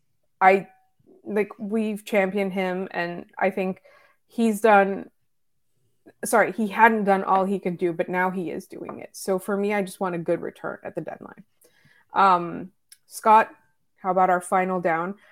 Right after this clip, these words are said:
I, I was a little bit surprised by this, actually, because I feel like we were complaining about him just last week,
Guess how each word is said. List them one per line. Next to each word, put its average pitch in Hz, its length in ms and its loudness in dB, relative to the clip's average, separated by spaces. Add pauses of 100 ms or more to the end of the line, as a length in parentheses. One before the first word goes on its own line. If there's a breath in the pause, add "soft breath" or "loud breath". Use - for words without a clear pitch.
(200 soft breath)
I, 285 320 8
I 370 120 8
was 359 120 6
a 392 60 6
little 403 220 6
bit 403 120 2
surprised 214 400 2
by 226 140 2
this, 247 160 0
actually, 285 400 0
because 233 260 -4
I 220 60 0
feel 240 160 0
like 269 140 2
we 269 80 -4
were 262 100 0
complaining 196 480 -4
about 202 200 0
him 202 120 -4
just 185 220 -4
last 175 260 -2
week, 190 220 -8